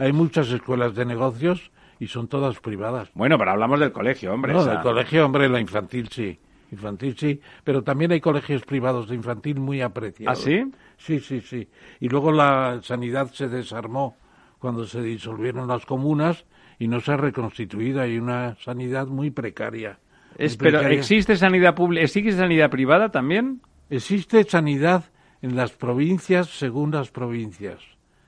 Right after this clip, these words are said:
Speaker 1: Está organizada
Speaker 2: No
Speaker 1: por
Speaker 2: hay nacional.
Speaker 1: No hay todavía, la quieren reconstruir nacional y están en ello, pero es muy difícil.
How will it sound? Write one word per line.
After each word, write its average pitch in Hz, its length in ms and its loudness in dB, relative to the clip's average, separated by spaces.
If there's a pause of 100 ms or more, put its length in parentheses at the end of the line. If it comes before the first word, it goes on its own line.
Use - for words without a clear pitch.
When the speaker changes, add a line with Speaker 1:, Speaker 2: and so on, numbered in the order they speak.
(140)
Speaker 1:
Está 135 280 -6
organizada 135 520 -2
Speaker 2:
No 160 120 8
Speaker 1:
por 190 80 10
Speaker 2:
hay 185 140 8
nacional. 143 580 4
Speaker 1:
No 156 100 2
hay 180 160 4
todavía, 160 720 2
la 139 160 0
quieren 190 420 2
reconstruir 120 920 -4
nacional 101 720 -12 (540)
y 117 140 -6
están 131 280 -4
en 123 140 -4
ello, 95 320 -6
pero 104 200 -10
es 107 80 -14
muy 123 180 -8
difícil. 101 540 -10